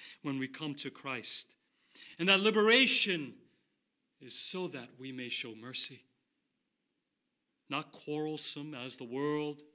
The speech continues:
not do-, domineering as the world is, but examples of true faith.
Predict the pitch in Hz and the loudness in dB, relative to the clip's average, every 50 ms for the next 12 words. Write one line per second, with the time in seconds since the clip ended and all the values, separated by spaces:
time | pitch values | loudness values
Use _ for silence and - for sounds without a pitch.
0 | _ _ _ _ _ _ _ _ _ _ _ _ _ _ _ _ _ _ _ _ | _ _ _ _ _ _ _ _ _ _ _ _ _ _ _ _ _ _ _ _
1 | _ _ _ _ _ _ _ _ _ _ _ _ _ _ _ _ _ _ _ _ | _ _ _ _ _ _ _ _ _ _ _ _ _ _ _ _ _ _ _ _
2 | _ _ _ _ - - 151 165 165 165 175 160 160 165 165 165 165 170 139 165 | _ _ _ _ -6 -2 -2 -2 0 2 2 4 4 2 0 -2 -6 -4 0 0
3 | 160 160 160 151 147 143 147 156 175 180 180 180 180 180 185 185 190 185 - _ | 2 2 2 2 2 4 6 8 8 8 8 8 6 4 2 0 -2 -6 -10 _
4 | _ _ _ _ _ _ - 131 131 131 131 127 117 120 143 165 175 175 175 170 | _ _ _ _ _ _ -6 -4 -2 -2 -4 -4 -4 -2 0 0 0 0 0 0
5 | 143 151 160 170 170 170 170 160 156 - - - - - - - - _ _ _ | 0 0 0 0 0 -2 -2 0 0 2 2 2 2 0 -2 -4 -8 _ _ _
6 | _ _ _ _ _ _ _ _ _ _ _ _ _ _ _ _ - 147 156 151 | _ _ _ _ _ _ _ _ _ _ _ _ _ _ _ _ -10 -8 -6 -2
7 | 147 156 185 214 220 202 208 143 123 113 101 - 117 104 - - - 110 98 - | 0 0 0 0 0 -2 -6 -10 -12 -10 -8 -10 -10 -10 -12 -10 -10 -10 -12 -12
8 | - 110 95 - - _ - - | -16 -18 -18 -20 -20 _ -20 -20